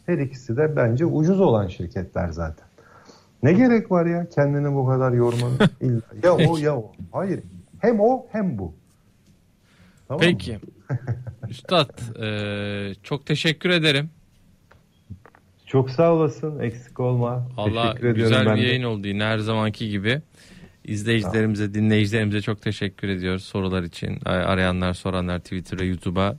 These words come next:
Speaker 2: e, sevgiler. Tuncay Turşucu ile on altı Temmuz'da beraberiz. Küresel piyasalarda inşallah,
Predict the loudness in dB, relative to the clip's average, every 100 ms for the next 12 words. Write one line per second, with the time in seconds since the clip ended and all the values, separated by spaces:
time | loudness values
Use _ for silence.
0 | -4 -2 -2 -2 -2 -2 0 2 2 0
1 | -8 -20 -20 -20 -6 0 2 2 2 -2
2 | 0 0 2 2 2 4 4 6 4 0
3 | 2 4 4 4 4 4 4 4 4 2
4 | 2 -2 0 2 4 2 2 4 2 2
5 | 2 2 0 -2 -2 -2 0 0